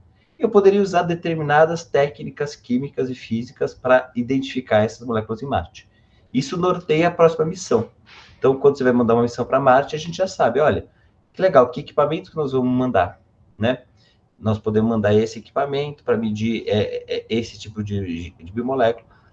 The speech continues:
Lembrando, o Douglas já pontuou isso, é muito caro mandar uma missão. Cada quilo a mais que você manda encarece muito. Então, não é que você vai falar assim, "Eu vou mandar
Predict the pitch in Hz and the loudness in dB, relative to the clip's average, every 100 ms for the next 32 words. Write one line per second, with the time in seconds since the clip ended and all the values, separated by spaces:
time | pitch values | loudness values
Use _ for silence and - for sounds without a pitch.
0 | - 165 131 143 131 120 120 120 120 131 | -8 -2 4 4 6 2 0 -2 -4 -6
1 | 131 143 131 127 - 147 147 - - 131 | -2 0 2 0 -6 -10 -10 -4 2 4
2 | 110 113 - 113 113 104 113 120 - - | 4 0 -6 -4 0 0 0 -2 -4 0
3 | 123 131 - 123 135 120 - 107 107 98 | 0 -2 -2 -2 0 -2 0 0 2 0
4 | 104 - 120 120 117 139 - 156 127 - | -2 -4 -2 -2 -2 -2 0 2 2 0
5 | 208 110 - _ _ _ - 117 135 - | -2 -2 -8 _ _ _ -2 0 0 2
6 | 127 - 101 101 90 95 95 95 95 107 | 0 0 -2 -2 -4 -4 -4 0 0 0
7 | - | -4